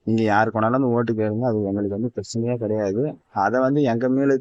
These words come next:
திணிச்சு நீங்க வந்து இது பண்ணாதீங்க, தயவு செஞ்சு. அதுதான் நான் கேட்டுக்கிறது.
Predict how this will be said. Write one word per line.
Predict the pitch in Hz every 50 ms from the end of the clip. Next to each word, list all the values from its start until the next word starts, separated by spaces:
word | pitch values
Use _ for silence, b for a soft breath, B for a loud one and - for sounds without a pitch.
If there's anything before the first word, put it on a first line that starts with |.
| 127
திணிச்சு | 117 120 120 123 127 131 - 139
நீங்க | 135 135 127 120 113 107
வந்து | 110 117 113 117
இது | 113 117 113 110
பண்ணாதீங்க, | 120 110 101 101 101 101 98 104 120 131 -
தயவு | - 104 101 107 107 107 -
செஞ்சு. | 110 104 107 117 135
அதுதான் | 120 104 104 104 107 110 110
நான் | 107 104 98 101 - 104
கேட்டுக்கிறது. | 101 95 104 98 101 95 92 95 107